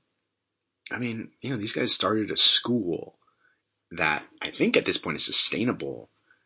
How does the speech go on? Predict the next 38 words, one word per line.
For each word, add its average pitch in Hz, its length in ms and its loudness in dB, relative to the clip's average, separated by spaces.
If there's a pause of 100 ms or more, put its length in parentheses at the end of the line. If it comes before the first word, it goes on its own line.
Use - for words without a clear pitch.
(140)
And 80 40 -10
they're 80 60 -6
going 85 240 -2
into 87 160 0
their, 73 140 -6
like, - 160 -12
fourth - 380 -4
or 80 80 -2
fifth - 340 -4
year. 82 340 -2
Like, 87 220 0
the, 107 380 0
the 95 300 0
achievements 180 600 4
and 87 80 -4
the 82 60 -2
victories 110 420 4
that - 180 -10
artists 107 300 6
are 80 100 -2
able 85 200 -2
to - 120 -8
make, 90 300 -4 (800)
whether 95 280 6
it's 73 140 2
starting 87 300 4
a - 40 -6
school, 104 320 4
which 80 160 -4
of - 100 -6
course 71 200 -4
is, 65 100 -6
like, 65 180 -10
a, - 100 -10 (420)
a, - 40 -18 (360)
an 80 160 -20
outlier, 78 420 2
but - 200 -2